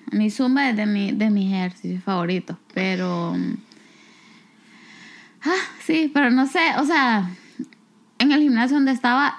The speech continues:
la tenían, pero ajá, no, no era, no se sentía, o sea, porque yo veo, ¿cómo se llama la chera esta que hace clases de Zumba y a veces se graba y los mete en Instagram?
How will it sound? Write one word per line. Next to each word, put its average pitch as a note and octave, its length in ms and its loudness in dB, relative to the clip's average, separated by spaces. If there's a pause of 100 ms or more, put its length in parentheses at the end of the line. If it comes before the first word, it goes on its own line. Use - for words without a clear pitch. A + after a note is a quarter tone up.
la A3 180 2
tenían, A#3+ 460 2
pero B3 160 0
ajá, A3+ 280 0
no, F#3+ 280 -2
no A3 260 2
era, G#3 180 -2
no A#3 260 2
se B3+ 140 -4
sentía, B3 380 -2
o C#4 40 0
sea, B3 260 0 (340)
porque B3+ 280 0
yo A#3 100 2
veo, C4+ 240 0
¿cómo D4+ 200 2
se D#4+ 100 2
llama E4 220 2
la D#4+ 100 0
chera C#4+ 240 0
esta D4 180 -2
que C#4 100 -2
hace B3+ 140 -2
clases C4+ 280 0
de C4 120 2
Zumba C#4 260 2
y B3 40 2
a - 20 2
veces A3+ 200 -2
se C4 100 0
graba B3+ 340 2
y B3 40 2
los A3+ 120 2
mete G#3+ 240 2
en A#3+ 100 4
Instagram? D4 580 0